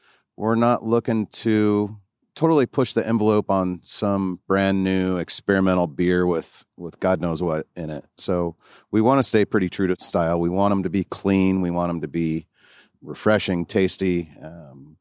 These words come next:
good aroma, good flavor, uh, good balance. And that's what we try to do. And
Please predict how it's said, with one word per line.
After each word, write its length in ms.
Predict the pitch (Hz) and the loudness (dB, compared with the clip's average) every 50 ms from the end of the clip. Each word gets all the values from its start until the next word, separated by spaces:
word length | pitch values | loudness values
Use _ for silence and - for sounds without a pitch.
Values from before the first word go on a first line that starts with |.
| _ | _
good 160 | - 107 98 90 | 0 2 2 2
aroma, 500 | 85 82 98 101 98 98 98 95 92 90 | 2 4 4 4 4 4 2 2 0 0
good 220 | 76 90 85 78 | -2 -4 -6 -6
flavor, 600 | - - - 95 90 87 85 90 87 87 85 - _ _ _ _ _ _ _ _ _ _ _ | -6 -2 0 0 2 2 2 0 0 0 -2 -6 _ _ _ _ _ _ _ _ _ _ _
uh, 120 | - 80 80 | -18 -18 -6
good 240 | - 101 95 80 127 | -4 -4 -4 -2 -2
balance. 680 | - 90 90 87 82 78 76 - - - - - - - _ | -2 0 0 0 -2 -4 -8 -10 -10 -8 -8 -8 -10 -14 _
And 480 | _ 95 90 87 85 85 85 85 85 - _ _ _ _ _ _ | _ -12 -10 -8 -8 -8 -8 -10 -12 -14 _ _ _ _ _ _
that's 680 | - 90 98 98 101 104 101 - - - - - - - _ _ _ - - _ _ _ _ | -2 0 2 4 2 2 0 0 0 0 0 -2 -4 -10 _ _ _ -20 -20 _ _ _ _
what 240 | - 101 107 113 113 | 0 2 2 2 2
we 160 | 123 117 110 | 0 0 0
try 300 | - - - 113 120 123 | 0 0 2 2 2 4
to 100 | 113 110 | 2 0
do. 440 | 101 85 - 113 139 156 131 76 80 | -2 0 0 2 2 2 0 -2 -4
And 340 | 87 87 87 87 87 - | -8 -8 -10 -10 -12 -14